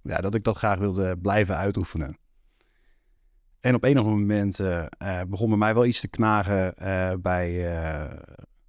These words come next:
bij het werk wat ik deed. Ik had een heel groot deel van mijn, eh, cliëntelen, eh, waren, eh, jeugdigen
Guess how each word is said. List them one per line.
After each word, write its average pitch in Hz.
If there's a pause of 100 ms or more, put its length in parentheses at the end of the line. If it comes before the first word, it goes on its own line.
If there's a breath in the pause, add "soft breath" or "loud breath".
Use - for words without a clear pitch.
(220)
bij 104
het 95
werk 120
wat 101
ik 87
deed. 71 (500)
Ik 107
had 110
een 107
heel 127
groot 117
deel 120
van 104
mijn, 101
eh, 95
cliëntelen, 101 (140)
eh, 98
waren, 92
eh, 82
jeugdigen 107